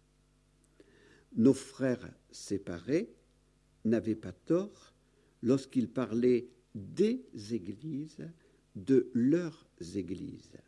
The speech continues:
Aujourd'hui, grâce au Concile,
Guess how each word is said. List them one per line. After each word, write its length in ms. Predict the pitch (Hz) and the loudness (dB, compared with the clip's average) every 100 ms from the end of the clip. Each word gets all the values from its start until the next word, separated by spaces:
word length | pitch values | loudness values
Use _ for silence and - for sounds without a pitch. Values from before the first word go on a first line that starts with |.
| _ _ _ _ _ _ _ _ - - - _ | _ _ _ _ _ _ _ _ -20 -20 -20 _
Aujourd'hui, 720 | 196 208 202 151 110 101 98 - _ _ _ _ _ _ _ _ - - _ | 4 6 2 0 -4 0 -2 -2 _ _ _ _ _ _ _ _ -20 -20 _
grâce 400 | - 101 190 196 | -10 -6 -4 2
au 80 | 202 | 2
Concile, 720 | - 170 - - 139 107 90 | 6 4 2 -2 -2 -2 -2